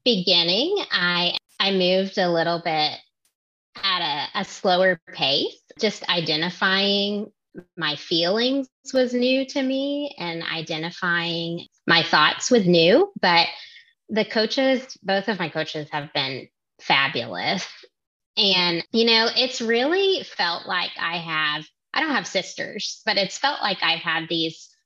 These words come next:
older sisters to just help guide and coach me along the way and identify those thoughts and feelings and processes in myself. And without judgment, without criticism,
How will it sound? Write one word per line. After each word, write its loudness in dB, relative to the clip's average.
older 4
sisters -2
to -2
just -6
help -2
guide 2
and -6
coach -6
me 2
along -2
the -2
way -2
and -4
identify 2
those 0
thoughts -2
and -4
feelings -4
and -6
processes -4
in -4
myself. 0
And 2
without 0
judgment, 2
without -2
criticism, -2